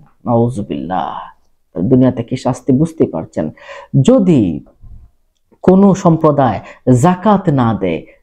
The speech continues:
জাকাত দিতে অস্বীকার করে, জাকাত দিতে কৃপণতা করে, আল্লাহ পাক রব্বুল আলামিন ওই এলাকায় প্রচুর পরিমাণে অনাবৃষ্টি বা অতিবৃষ্টি,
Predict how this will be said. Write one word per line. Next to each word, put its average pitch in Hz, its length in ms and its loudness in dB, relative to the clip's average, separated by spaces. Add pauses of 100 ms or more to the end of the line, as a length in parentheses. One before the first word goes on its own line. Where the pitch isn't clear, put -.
(180)
জাকাত 165 440 2
দিতে 160 220 0
অস্বীকার 143 460 0
করে, 104 320 -2 (220)
জাকাত 170 360 2
দিতে 156 200 -2
কৃপণতা 165 760 0
করে, 117 400 2 (200)
আল্লাহ 147 480 4
পাক 131 240 -2
রব্বুল 113 260 0
আলামিন 107 600 0 (440)
ওই 190 680 4
এলাকায় 156 540 0 (300)
প্রচুর 147 560 0
পরিমাণে 113 680 0 (380)
অনাবৃষ্টি 127 1080 0 (220)
বা 131 120 2
অতিবৃষ্টি, 127 1120 -2